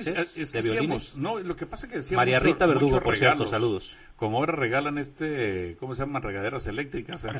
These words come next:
Speaker 2: <laughs>
Speaker 1: Todas las noches.
Speaker 2: No, te regalamos otras cosas, ¿no? Este, promociones, eh, que hacíamos, este, pero sí, sí, sí, sí, mucho, mucho, muchos detalles, muchas historias.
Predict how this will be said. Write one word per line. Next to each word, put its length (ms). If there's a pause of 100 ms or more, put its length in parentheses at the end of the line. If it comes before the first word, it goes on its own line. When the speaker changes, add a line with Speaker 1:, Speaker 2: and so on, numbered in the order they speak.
(480)
Speaker 2:
<laughs> 680
Speaker 1:
Todas 420
las 120
noches. 420 (360)
Speaker 2:
No, 200
te 140
regalamos 400
otras 280
cosas, 500
¿no? 240
Este, 420
promociones, 880
eh, 300
que 100
hacíamos, 640
este, 520
pero 160
sí, 340
sí, 200
sí, 160
sí, 160 (340)
mucho, 260
mucho, 240
muchos 260
detalles, 720 (280)
muchas 460
historias. 560